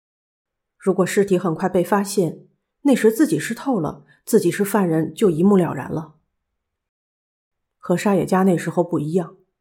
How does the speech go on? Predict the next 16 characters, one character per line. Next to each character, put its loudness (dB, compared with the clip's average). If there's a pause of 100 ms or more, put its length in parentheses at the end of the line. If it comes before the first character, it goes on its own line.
(420)
犯 0
人 -4
没 2
有 4
准 -2
备 -4
好， -10 (920)
这 0
是 -2
突 -2
然 2
犯 -2
下 -6
的 -6
杀 -4
人。 -14